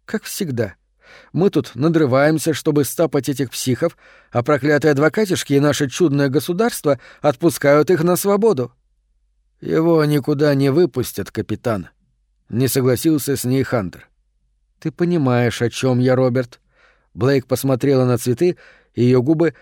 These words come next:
дрогнули в улыбке. «Откуда вы знали?» спросил Хантер. «Откуда вы знали, где находитесь?» Капитан рассказала им, как её похитили, как она притворилась, что вдохнула эфир,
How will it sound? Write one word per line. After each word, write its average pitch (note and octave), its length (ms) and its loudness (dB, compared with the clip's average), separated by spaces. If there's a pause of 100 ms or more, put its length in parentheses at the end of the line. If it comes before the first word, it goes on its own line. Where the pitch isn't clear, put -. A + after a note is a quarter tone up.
(240)
дрогнули C#3 540 2
в C#3 120 0
улыбке. C3 440 -2 (640)
«Откуда F3+ 540 0
вы F3+ 140 4
знали?» D3+ 500 2 (400)
спросил B2 460 -2
Хантер. G#2+ 420 -6 (380)
«Откуда B3 520 0
вы B2+ 180 2
знали, C3+ 440 0
где C3+ 240 0
находитесь?» C#3+ 800 -2 (800)
Капитан C#3 440 0
рассказала E3+ 560 2
им, E3 140 2
как D#3+ 180 -2
её D#3+ 180 4
похитили, C3 640 -4 (420)
как B2+ 200 -4
она C#3 220 2
притворилась, C3+ 640 2
что C3 320 0
вдохнула C3 540 2
эфир, E3 280 2